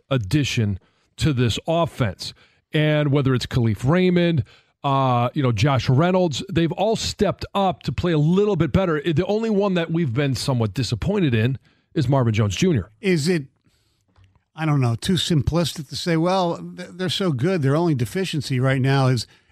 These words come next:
Speaker 2: a question mark, or we don't know if their kicker can kick field goals over fifty-two, fifty-three yards"?
Speaker 1: Yeah, if we're going down that road, it means that if you're talking about the kicker as their number one deficiency, guy, he hasn't been tested in the
Speaker 2: Right.
Speaker 1: regular season through four weeks,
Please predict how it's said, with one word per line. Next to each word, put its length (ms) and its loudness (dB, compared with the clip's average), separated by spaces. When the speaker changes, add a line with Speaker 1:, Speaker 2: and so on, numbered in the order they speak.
Speaker 2:
a 60 -8
question 480 -2
mark, 280 -4
or 80 -4
we 120 -2
don't 140 2
know 180 2
if 80 -2
their 100 -2
kicker 340 -2
can 200 -2
kick 240 -6
field 280 -6
goals 240 -2
over 180 -2
fifty-two, 420 -10
fifty-three 460 -6
yards"? 440 -2
Speaker 1:
Yeah, 260 0
if 200 0
we're 140 2
going 360 0
down 300 0
that 180 -2
road, 640 2
it 160 -4
means 460 0
that 340 0
if 240 -2
you're 100 0
talking 320 0
about 180 0
the 60 -4
kicker 460 0
as 240 0
their 140 2
number 360 2
one 300 2
deficiency, 600 -2
guy, 220 0
he 220 -2
hasn't 280 2
been 140 0
tested 500 0
in 60 4
the 80 6
Speaker 2:
Right. 80 2
Speaker 1:
regular 320 2
season 300 -2
through 100 0
four 260 0
weeks, 320 -2